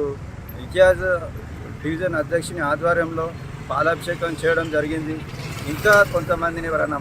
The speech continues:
మర్చిపోతున్నా కూడా వారందరికీ ఇంతియాజ్ కానీ, ఉన్న సీనియర్ కానీ, పాత వాళ్ళు కానీ అందరికి తప్పుకోపోయే విధంగా ఈ డివిజన్లో ప్రతి సమస్యను, ఆ, అధ్యక్షుని దృష్టికి తీసుకొస్తే వెంటనే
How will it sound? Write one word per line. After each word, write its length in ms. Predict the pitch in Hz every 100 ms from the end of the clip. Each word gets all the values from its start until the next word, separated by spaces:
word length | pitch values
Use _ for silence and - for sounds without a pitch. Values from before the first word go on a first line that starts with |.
| 139
మర్చిపోతున్నా 580 | 139 - - 165 165 165
కూడా 140 | 165 175 180 - 131
వారందరికీ 600 | 135 143 160 160 160 170 - - - - 131
ఇంతియాజ్ 360 | - 156 160 156 170
కానీ, 240 | 170 175 170 147
ఉన్న 160 | 151 147
సీనియర్ 360 | 156 156 165 156 156
కానీ, 200 | 156 160 -
పాత 160 | 139 147 160
వాళ్ళు 160 | 160
కానీ 260 | 151 156 156 - - - -
అందరికి 340 | 147 175 - 160
తప్పుకోపోయే 500 | 147 - 180 180 175 160
విధంగా 340 | 165 180 180 180 175 - - - -
ఈ 120 | 147
డివిజన్లో 760 | 165 165 185 214 214 208 208 196 - - -
ప్రతి 380 | 143 151 - 220 220 196 208
సమస్యను, 880 | 170 180 202 - 208 196 143 - - - - - 135
ఆ, 20 | 143 147 147 143 143 - -
అధ్యక్షుని 480 | - 202 - 202 202
దృష్టికి 340 | 196 180 -
తీసుకొస్తే 540 | 190 180 - 190 185 190 156
వెంటనే 340 | 156 190 190